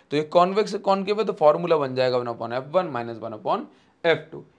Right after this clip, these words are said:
या फिर वन upon एफ़ टू माइनस वन upon एफ़ वन। क्लियर है? अच्छा, तो आप यहाँ पर देखिए, आप यहाँ पर देखिए also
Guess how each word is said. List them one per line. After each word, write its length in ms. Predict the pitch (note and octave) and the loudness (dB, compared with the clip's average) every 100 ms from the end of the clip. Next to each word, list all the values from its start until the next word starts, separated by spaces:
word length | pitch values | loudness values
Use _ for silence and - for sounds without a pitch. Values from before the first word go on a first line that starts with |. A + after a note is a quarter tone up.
| - | -8
या 60 | B2+ | -6
फिर 140 | A#2+ | -4
वन 160 | A#2 A#2 | -6 -8
upon 240 | G#2+ A2+ | -8 -6
एफ़ 260 | B2 - - | -6 -8 -8
टू 100 | F#3+ | -6
माइनस 320 | D#3 B2 A#2+ A#2 | -6 -10 -12 -14
वन 100 | A2 | -16
upon 300 | G2 G#3+ - B2+ | -10 -10 -8 -12
एफ़ 240 | A#2 _ | -14 _
वन। 140 | D#2 - _ _ - | -20 -20 _ _ -2
क्लियर 180 | C#3 | 2
है? 200 | C#3 C#3+ - - | 2 0 -12 -4
अच्छा, 320 | C3 B2+ G#2+ G2+ _ _ F#3 | -4 -4 -12 -12 _ _ 8
तो 40 | |
आप 220 | F#3 G3 | 8 10
यहाँ 140 | G3 F#3+ | 8 8
पर 160 | F#3 | 4
देखिए, 440 | A#2+ G#2+ - G#2+ - _ _ - | 0 -6 -8 -14 -14 _ _ 6
आप 240 | D3+ E3+ E3+ | 8 8 6
यहाँ 180 | E3 | 2
पर 160 | E3 G#3 | 4 0
देखिए 560 | E3 C3+ F3 D#3 - - _ _ _ _ _ _ - - - - _ _ _ _ _ _ _ _ _ _ _ _ _ _ _ _ - _ _ _ _ _ _ _ _ _ _ _ _ _ _ _ _ _ _ - | 0 -4 -2 -2 -2 -8 _ _ _ _ _ _ -20 -18 -20 -20 _ _ _ _ _ _ _ _ _ _ _ _ _ _ _ _ -20 _ _ _ _ _ _ _ _ _ _ _ _ _ _ _ _ _ _ -2
also 460 | D#3+ D3+ B2+ - | 0 0 -4 -14